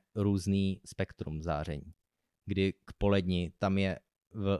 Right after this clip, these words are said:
velký, velký podíl modré složky. Jo, proto je to takový bílý světlo, jo, protože tam jsou všechny vlnové délky zastoupený.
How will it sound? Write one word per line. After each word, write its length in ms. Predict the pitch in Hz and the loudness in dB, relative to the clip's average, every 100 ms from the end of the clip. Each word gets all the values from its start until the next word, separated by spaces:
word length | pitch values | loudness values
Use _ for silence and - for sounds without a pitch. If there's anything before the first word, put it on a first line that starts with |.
| - | 0
velký, 500 | 98 98 104 98 95 | -2 0 0 -2 -2
velký 340 | 98 95 101 | -2 0 0
podíl 400 | 101 98 92 98 | 2 2 2 2
modré 260 | 95 92 90 | 2 2 -2
složky. 460 | - 95 - - - - | -4 -4 -6 -10 -12 -2
Jo, 160 | 117 | 0
proto 280 | 131 117 - | 2 2 4
je 80 | 117 | 2
to 100 | 110 | 2
takový 320 | 110 - 110 | -2 0 -2
bílý 320 | 107 110 110 | 0 0 0
světlo, 400 | 110 110 101 82 76 | 0 -2 0 -4 -2
jo, 100 | 104 | -2
protože 180 | 131 113 | -2 -2
tam 140 | 110 107 | -2 -2
jsou 140 | 117 | -2
všechny 460 | - 107 - 107 101 | -2 -2 0 0 0
vlnové 320 | 104 104 101 | 0 0 0
délky 240 | 104 92 | -2 -4
zastoupený. 560 | 95 - 101 - 82 | -6 -2 -2 0 -4